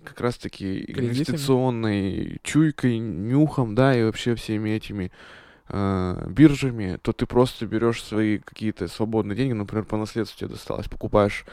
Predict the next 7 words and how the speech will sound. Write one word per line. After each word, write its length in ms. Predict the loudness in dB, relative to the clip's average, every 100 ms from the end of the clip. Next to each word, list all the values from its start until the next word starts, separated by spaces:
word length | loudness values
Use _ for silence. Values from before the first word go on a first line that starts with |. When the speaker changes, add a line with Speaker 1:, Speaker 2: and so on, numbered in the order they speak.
| -20 -8
Speaker 1:
квартиру, 500 | -6 4 6 6 2
ну, 120 | 0
лучше 180 | -2 -2
всего 220 | -2 -2
однокомнатную 680 | 0 -2 -4 -4 -6 -10 -12 -12 -4
или 140 | -2
студию. 460 | -2 -2 -2 -2